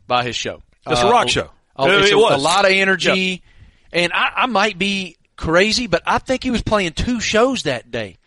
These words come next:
Speaker 2: Yeah.
Speaker 1: I think we saw the first of two. I think we saw, like, a seven o'clock, and then I think he had, like, a ten.
Speaker 2: Yeah.
Speaker 1: I might be wrong, but I don't think I'm wrong.
Speaker 2: That's what
Speaker 1: But
Speaker 2: he did, though. He, he, he turned, he, he graduated it, right? He took it and he turned it into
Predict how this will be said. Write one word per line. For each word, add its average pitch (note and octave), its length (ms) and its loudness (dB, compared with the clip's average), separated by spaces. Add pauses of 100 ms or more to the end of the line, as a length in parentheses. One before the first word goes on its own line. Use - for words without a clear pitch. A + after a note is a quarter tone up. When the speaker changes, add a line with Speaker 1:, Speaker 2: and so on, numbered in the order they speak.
Speaker 2:
Yeah. - 140 -4
Speaker 1:
I F#3 40 2
think C4 220 -2
we G#3+ 120 0
saw G#3 260 4
the D#3+ 100 0
first A3 400 0
of D#3 120 -4
two. A#3 280 2
I F3+ 60 4
think G#3+ 220 -8
we F#3+ 80 -6
saw, F#3+ 240 2
like, F3 180 -2
a - 60 -10
seven A3 340 0
o'clock, D3 520 -2 (520)
and G3 160 -4
then C#4+ 80 2
I C4 40 4
think A3 220 -2
he G#3+ 120 -2
had, G#3+ 120 4
like, G#3+ 200 0
a D#3+ 40 -2
ten. F4+ 520 0 (380)
Speaker 2:
Yeah. D3+ 120 -4
Speaker 1:
I - 20 0
might A3 200 2
be F3 80 -2
wrong, C3+ 320 0
but A#2 100 -4
I F3 60 4
don't G#3 140 -2
think G3+ 180 -6
I'm G2+ 160 -10
wrong. G2+ 240 -10 (340)
Speaker 2:
That's F3 200 0
what B3+ 180 2
Speaker 1:
But - 80 0
Speaker 2:
he B3 80 0
did, G#3 140 2
though. A#2 320 0
He, E3+ 140 -4
he, F3 320 -4 (160)
he G#3+ 500 0
turned, F#3+ 640 0 (640)
he, G#3 520 -4 (380)
he E3 160 -10
graduated C#3+ 800 0
it, - 160 -20
right? D#3+ 220 -2
He D#3+ 140 -8
took F#3+ 280 -2
it F3 80 -4
and D3 100 -6
he D3 120 -10
turned F3 300 -2
it E3+ 100 -2
into C#3+ 580 -6